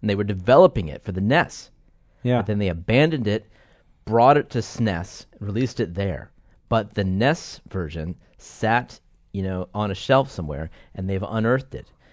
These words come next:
Speaker 1: And it came out, they released it on Christmas. And you can download it, and you can play it on a nes. And it, you can compare it to the snes version and see all the differences. And it's not complete because they abandoned it,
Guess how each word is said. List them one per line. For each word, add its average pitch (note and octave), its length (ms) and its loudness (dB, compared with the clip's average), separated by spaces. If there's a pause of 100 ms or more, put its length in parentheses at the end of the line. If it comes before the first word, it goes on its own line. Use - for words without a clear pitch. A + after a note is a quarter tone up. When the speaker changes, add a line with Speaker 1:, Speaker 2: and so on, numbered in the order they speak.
(140)
Speaker 1:
And F#2+ 140 -2
it F2+ 100 -8
came A#2+ 240 0
out, G#2+ 280 0
they G#2 140 0
released G2+ 420 -2
it A2+ 80 0
on F#2+ 140 -2
Christmas. - 640 -6 (520)
And F2 140 -4
you F2 80 -8
can E2+ 280 -6
download G#2 380 -2
it, G#2 100 -4
and G2+ 80 -6
you F#2 60 -6
can F2+ 160 -8
play G#2+ 300 -2
it G#2+ 100 -2
on F#2 160 -6
a F2 60 -4
nes. E2+ 640 -6 (400)
And G2 180 -2
it, F#2+ 80 -4
you G#2+ 100 -6
can G#2 140 -6
compare A#2+ 380 2
it C3+ 100 -2
to B2+ 80 -2
the F#2 100 -4
snes F2+ 300 -4
version C#2 500 -8
and E2 140 -8
see - 160 -6
all E2+ 80 -4
the E2 80 -6
differences. E2+ 420 -10
And F#2+ 100 -4
it's G#2 120 -6
not B2+ 240 -2
complete F#3+ 540 -2 (180)
because A#2 300 -2
they A#2+ 120 6
abandoned A#2 480 0
it, D2+ 160 -10